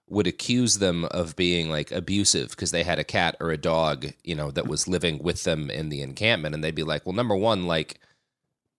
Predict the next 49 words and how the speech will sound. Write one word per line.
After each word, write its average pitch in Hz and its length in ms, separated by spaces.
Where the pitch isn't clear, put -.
it, 104 180
it, 104 240
it's 113 300
okay 110 280
for 104 120
me 95 160
to 104 60
live 131 200
this 147 220
way, 175 180
but 180 140
it's - 120
not 101 180
okay 98 260
for, 95 180
like, 85 300
a 101 80
cat 104 320
or 101 60
a 98 80
dog 104 300
to 143 80
live 135 200
this - 240
way." 226 300
And 143 140
also 175 320
just, 151 240
like, 139 160
do 135 160
I 131 100
not 139 280
deserve 117 680
companionship 110 880
and 95 140
love 101 180
in 131 120
my 135 160
life? 139 300
Like, 98 160
this 107 160
is 98 100
what, 107 180
this 113 140
animal 113 460
is 101 120
one 107 160
of 98 140
the, 95 220